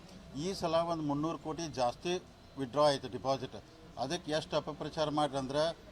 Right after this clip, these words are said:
ಜಾರಕಿಹೊಳಿ ಅವ್ರ ಕಡೆ ಬ್ಯಾಂಕ್ ಹೋಗ್ತಿದ್ವಿ, ಬ್ಯಾಂಕ್ ಮುಳುಗ್ತೈತೆ, ಅಪಪ್ರಚಾರ ಮಾಡಿ ಮಾಡಿ ಯಾಕಂದ್ರೆ ಪಾಪಕ್ಕೆ ತಪ್ಪು ಸಂದೇಶ ಕೊಟ್ಟು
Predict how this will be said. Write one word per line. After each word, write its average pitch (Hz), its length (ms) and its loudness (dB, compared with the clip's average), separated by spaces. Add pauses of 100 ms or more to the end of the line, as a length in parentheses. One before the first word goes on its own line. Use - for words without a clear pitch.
(260)
ಜಾರಕಿಹೊಳಿ 147 400 0
ಅವ್ರ 147 40 -2
ಕಡೆ 143 160 -4
ಬ್ಯಾಂಕ್ 131 360 0
ಹೋಗ್ತಿದ್ವಿ, 143 360 -4
ಬ್ಯಾಂಕ್ 131 380 -2
ಮುಳುಗ್ತೈತೆ, 139 380 -2
ಅಪಪ್ರಚಾರ 139 600 -2
ಮಾಡಿ 135 380 2
ಮಾಡಿ 135 260 0
ಯಾಕಂದ್ರೆ 135 300 -4
ಪಾಪಕ್ಕೆ 135 340 -2
ತಪ್ಪು 135 240 -4
ಸಂದೇಶ 131 400 -4
ಕೊಟ್ಟು 147 360 -6